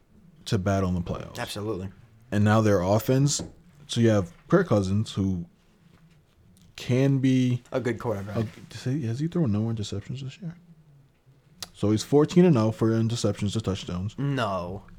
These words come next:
Speaker 1: That's what it says.
Speaker 2: He hasn't thrown a single pick.
Speaker 1: He must have, but it says here, fourteen touchdowns. It says zero intos.
Speaker 2: I can't.
Speaker 1: No, eight? Why did I say zero on the front?
Speaker 2: Yeah,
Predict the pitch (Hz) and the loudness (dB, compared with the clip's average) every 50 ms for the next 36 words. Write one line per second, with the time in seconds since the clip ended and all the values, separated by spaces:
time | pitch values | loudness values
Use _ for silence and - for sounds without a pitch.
0 | - - - 90 101 - - 120 127 95 - - 120 156 196 175 156 156 - - | -18 -14 -8 -8 -8 -4 -2 -2 -2 -2 -4 -4 -4 -2 -2 -2 -4 -4 -8 -14
1 | - - - 147 151 165 160 170 160 - 165 151 139 123 117 113 - - 151 143 | -10 0 4 6 6 8 8 6 6 6 6 6 6 6 2 -2 -2 -2 0 2
2 | 143 147 147 143 - 139 113 95 - - - - - - - - - - - - | 4 4 2 2 0 -4 -4 -4 -6 -10 -18 -20 -20 -18 -18 -16 -16 -18 -20 -20
3 | - - - - - - - 170 175 135 120 151 214 - - - 107 95 87 98 | -20 -20 -20 -20 -20 0 4 6 6 8 8 8 6 6 4 2 2 4 4 4
4 | 95 95 80 85 98 95 - - 139 139 127 117 - - - - - - 139 147 | 2 2 2 0 0 0 2 4 4 4 4 0 -2 -10 -12 -6 -2 0 0 2
5 | 139 107 101 104 107 104 - - 120 120 - - 120 117 117 120 117 117 113 113 | 2 2 4 2 2 2 2 0 -2 0 0 -2 0 0 2 2 2 2 0 2
6 | - 117 117 - - - 104 107 107 101 101 101 95 95 - 104 95 87 98 110 | 0 -2 -2 -2 -2 0 2 2 4 4 4 2 2 2 2 0 2 2 2 2
7 | 113 107 95 92 110 117 - - 87 90 104 - - - _ - - - - - | 2 2 2 2 0 0 0 -2 -4 -4 -6 -8 -12 -20 _ -20 -20 -20 -20 -20
8 | - - - - - - - _ - - - - 117 131 120 - - - 110 104 | -20 -20 -20 -20 -20 -20 -20 _ -20 -20 -8 -4 -4 -4 -4 -4 -8 -8 -6 -6
9 | 90 - - - - - 113 107 98 95 92 - - - - 87 101 131 147 - | -8 -10 -14 -4 2 6 6 8 8 6 4 0 -4 -8 -2 0 2 2 0 -2
10 | - - - - - _ _ - - - - - - - - - _ 117 127 139 | -10 -20 -20 -20 -20 _ _ -20 -20 -20 -20 -20 -20 -20 -20 -6 _ 0 2 2
11 | 143 - 139 131 110 113 120 123 120 113 107 101 - - 113 98 82 - - - | 2 2 2 2 4 4 4 4 4 4 2 2 2 0 0 0 0 -2 -12 -20
12 | _ _ _ - - _ - _ - - _ _ _ _ _ _ _ _ _ - | _ _ _ -20 -20 _ -20 _ -20 -20 _ _ _ _ _ _ _ _ _ -6
13 | 120 110 101 101 98 | -6 -4 -4 -6 -8